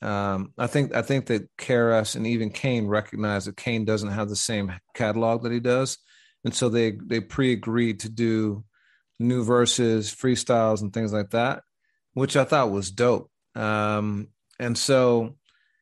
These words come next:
K R S does a new verse. He references Facebook and Twitter, um, you know, uh, or actually, uh, was it Kane? Uh,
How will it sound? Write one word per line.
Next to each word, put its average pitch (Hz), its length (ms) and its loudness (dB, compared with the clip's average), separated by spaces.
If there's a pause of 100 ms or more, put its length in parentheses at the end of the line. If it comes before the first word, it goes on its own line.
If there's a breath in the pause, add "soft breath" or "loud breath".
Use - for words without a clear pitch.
(160)
K - 140 -2
R 156 120 6
S 147 160 4
does 127 200 2
a 120 40 0
new 127 240 2
verse. 120 480 2
He 113 200 -10
references 117 720 -2
Facebook 123 540 -2
and 107 120 -6
Twitter, 117 500 0 (560)
um, 110 600 -2 (260)
you 117 120 -6
know, 107 380 0
uh, 110 440 0
or 113 180 0
actually, 120 480 -2
uh, 110 300 2 (360)
was 113 240 -8
it 110 120 -12
Kane? 131 500 -2 (240)
Uh, 110 200 -2